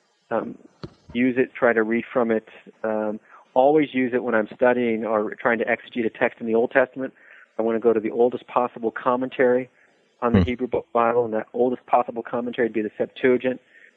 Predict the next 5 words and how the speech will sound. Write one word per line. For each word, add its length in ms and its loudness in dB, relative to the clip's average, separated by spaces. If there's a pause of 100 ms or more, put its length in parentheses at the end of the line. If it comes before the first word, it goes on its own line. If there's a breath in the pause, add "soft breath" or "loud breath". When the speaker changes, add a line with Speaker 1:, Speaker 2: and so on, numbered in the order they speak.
(140)
Speaker 1:
because 200 -2 (140)
all 540 2 (180)
translations 840 0
are 140 2
commentaries 680 -4